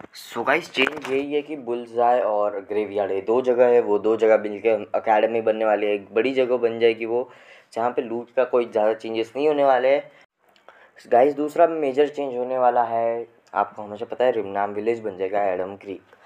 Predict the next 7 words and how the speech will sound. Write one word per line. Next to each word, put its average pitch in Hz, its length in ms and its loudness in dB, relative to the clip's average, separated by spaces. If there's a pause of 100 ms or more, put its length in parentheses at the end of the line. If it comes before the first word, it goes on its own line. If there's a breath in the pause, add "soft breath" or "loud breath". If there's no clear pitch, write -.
(400 loud breath)
ये 117 160 -4
एक 113 120 -8
दूसरा 123 380 -2
मेजर 131 240 2
चेंज 127 300 -4
है। 143 140 4 (280)
तीसरी, 143 440 -6